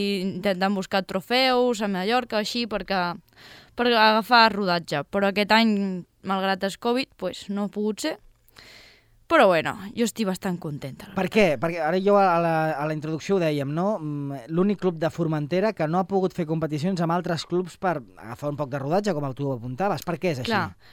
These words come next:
Speaker 1: perquè, per exemple, a Eivissa, que ens pre-, tenim més prop, ells tenen, bueno, tenien un nivell inferior a naltros i han començat les competicions més tard que naltros. I ha sigut tot com naltros, no? Hem fet només un control aquí a Formentera per veure qui...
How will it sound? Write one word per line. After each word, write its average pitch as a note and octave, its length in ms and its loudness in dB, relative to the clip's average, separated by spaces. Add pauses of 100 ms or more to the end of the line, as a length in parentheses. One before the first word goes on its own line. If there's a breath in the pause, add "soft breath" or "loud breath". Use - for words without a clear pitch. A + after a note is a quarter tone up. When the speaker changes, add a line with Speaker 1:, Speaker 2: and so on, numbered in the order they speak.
(240 soft breath)
Speaker 1:
perquè, B3 380 2 (800)
per A3+ 80 0
exemple, A#3 400 2
a A3 220 6
Eivissa, A#3 280 -2
que G#3+ 140 -2
ens G#3 80 -4
pre-, G3 560 0
tenim A3 320 -2
més A3 160 -2
prop, B3 480 2
ells G#3 320 -2
tenen, A3 640 -2
bueno, G3 160 -2
tenien G#3 320 -2
un G#3+ 80 -2
nivell G#3 640 -2 (480)
inferior A3 380 -2
a - 80 4
naltros B3+ 340 -4
i G#3+ 140 0 (100)
han G#3+ 160 0 (640)
començat A3+ 340 -2
les A#3 140 -2
competicions A3+ 640 -4
més A#3 160 -2
tard A3 160 -4
que A3 100 -4
naltros. F#3 440 -4 (500 loud breath)
I A#3 80 2
ha - 20 2
sigut A#3 320 -2
tot B3 160 0
com C4 160 0
naltros, G#3 380 0
no? G#3+ 180 0
Hem A3+ 220 2
fet G3+ 180 -2
només G#3+ 240 -2
un A3+ 140 0
control A3+ 560 2
aquí A3 180 -2
a - 60 -12
Formentera B3 580 2
per C#4+ 140 0
veure A3 240 0
qui... A3 480 -2